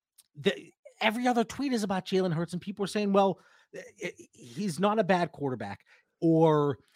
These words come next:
uh, "They're, they'd be dumb to try to replace him with a rookie or bench him this year." I think we, or we give too much credit to these N F L organizations, and we're gonna use Dan's buzzword, dysfunction. That is the Eagles.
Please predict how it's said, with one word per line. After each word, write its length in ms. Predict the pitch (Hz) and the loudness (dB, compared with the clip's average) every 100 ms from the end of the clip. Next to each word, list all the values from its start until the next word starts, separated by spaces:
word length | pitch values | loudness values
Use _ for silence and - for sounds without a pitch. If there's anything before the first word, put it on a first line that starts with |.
| _ _ - | _ _ -2
uh, 240 | 151 147 139 | 0 0 -2
"They're, 320 | 139 175 170 151 156 | 0 2 2 -2 -8
they'd 280 | 147 175 151 | -2 -2 -2
be 140 | 139 156 | -8 -4
dumb 280 | 170 185 170 | -2 -2 -2
to 120 | 165 | -6
try 220 | - 170 | -4 -4
to 80 | 156 | -2
replace 400 | 147 165 160 - | -6 -6 -8 -6
him 80 | 151 | -8
with 140 | 139 | -6
a 60 | 127 | -4
rookie 480 | 139 151 139 107 - _ _ - | -2 -2 -6 -10 -12 _ _ -4
or 200 | 165 143 | -2 -2
bench 380 | 156 170 - | -4 -4 -4
him 160 | 175 160 | -6 -4
this 260 | 160 - 170 | -6 -8 -8
year." 260 | 151 107 - _ _ _ 175 | -8 -8 -14 _ _ _ -10
I 60 | |
think 380 | 156 - 339 370 - | -10 -8 -8 -6 -2
we, 240 | 294 226 226 | -2 -2 -4
or 200 | 196 165 _ | -4 -4 _
we 140 | 175 | -6
give 280 | 180 208 170 | -2 -4 -4
too 220 | - 233 | -6 -6
much 300 | 277 262 - | -4 -4 -6
credit 400 | - - 170 180 - | -10 -4 -4 -4 -6
to 120 | 151 | -6
these 200 | 147 135 | -6 -6
N 160 | 135 | -4
F 160 | 143 - | -6 -4
L 140 | 143 | -6
organizations, 1040 | 135 135 131 131 107 120 151 - 92 90 - - - _ | -4 -4 -2 -4 -4 -4 -4 -6 -8 -10 -18 -20 -20 _
and 340 | 147 156 156 156 - _ - _ - | -2 2 2 -2 -10 _ -20 _ -6
we're 140 | 151 | -2
gonna 120 | 190 190 | -2 0
use 180 | 185 | 0
Dan's 260 | 180 185 156 | 0 -2 -2
buzzword, 480 | 160 185 196 180 147 | -4 -4 -2 -4 -4
dysfunction. 720 | 156 - 160 247 - 143 104 | -10 -10 -8 -8 -6 -6 -4
That 180 | 156 233 | -4 -4
is 140 | 247 | -4
the 140 | 294 254 208 | -8 -6 -6
Eagles. 480 | 285 262 131 104 | -2 -2 -2 -6